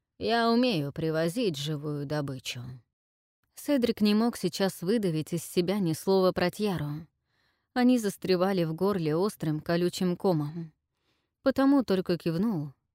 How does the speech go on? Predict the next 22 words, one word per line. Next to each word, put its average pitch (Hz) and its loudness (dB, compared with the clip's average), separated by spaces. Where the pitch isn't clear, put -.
приложив 190 2
руку 170 -2
к - -12
сердцу, 151 -6
и 277 2
тихо - -6
спросил. 151 -8
"Почему 233 6
ты 175 0
говоришь, 170 2
как - -4
охотник?" 175 -2
"А 165 -4
я 185 2
охотник 190 0
и 185 2
есть", — - -4
так 269 0
же 214 2
тихо 214 -2
сказал 180 0
"Старик" 202 -6